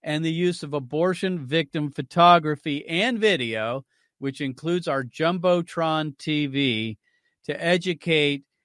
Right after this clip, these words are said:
and change culture. And we take these projects, um, to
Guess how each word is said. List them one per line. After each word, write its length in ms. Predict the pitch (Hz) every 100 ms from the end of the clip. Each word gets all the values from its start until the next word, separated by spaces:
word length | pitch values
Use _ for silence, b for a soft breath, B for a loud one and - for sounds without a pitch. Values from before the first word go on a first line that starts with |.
| _ _
and 180 | 135
change 540 | 123 - 156 147 143 -
culture. 480 | - 151 147 - 120
And 120 | 117
we 100 | 127
take 320 | - 170 160 _ _ _ _
these 420 | 120 143 165 175 -
projects, 960 | - 185 208 180 143 120 123 - - _ _ _ _ -
um, 380 | 123 127 127 135 -
to 440 | 185 147 135 135